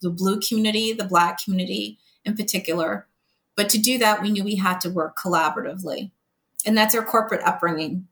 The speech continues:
that's telling us that you can't do anything in a silo and expect it to work and be sustainable. It's not.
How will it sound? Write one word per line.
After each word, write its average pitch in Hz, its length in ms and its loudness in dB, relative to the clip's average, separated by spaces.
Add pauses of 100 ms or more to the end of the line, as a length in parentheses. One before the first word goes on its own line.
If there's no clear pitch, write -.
that's 170 280 0
telling 170 320 0
us - 180 -2
that 101 340 -6
you 185 120 -4
can't 185 300 0
do 175 240 2
anything 175 360 0
in 160 100 -2
a 170 40 -2
silo 156 500 4
and 160 120 -4
expect - 360 -4
it - 80 -14
to 180 100 -4
work 165 320 0
and 185 100 -2
be 165 140 -4
sustainable. - 800 -2
It's 185 140 -4
not. 233 300 4